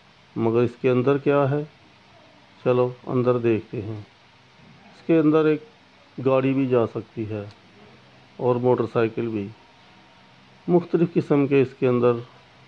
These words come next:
आसाइशें रखी गई हैं, बेडरूम है, अलमारी है और किचन और मसाज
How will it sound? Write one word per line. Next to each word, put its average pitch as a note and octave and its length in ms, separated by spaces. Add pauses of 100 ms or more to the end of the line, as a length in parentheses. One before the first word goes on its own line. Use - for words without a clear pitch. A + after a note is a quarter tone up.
(220)
आसाइशें C#3 640
रखी A#2+ 340
गई G#2+ 200
हैं, G2+ 300 (1400)
बेडरूम B2+ 600
है, A2 320 (420)
अलमारी B2 560
है G#2 360 (560)
और G#2+ 440 (1200)
किचन B2+ 480 (1500)
और B2+ 160
मसाज C3 560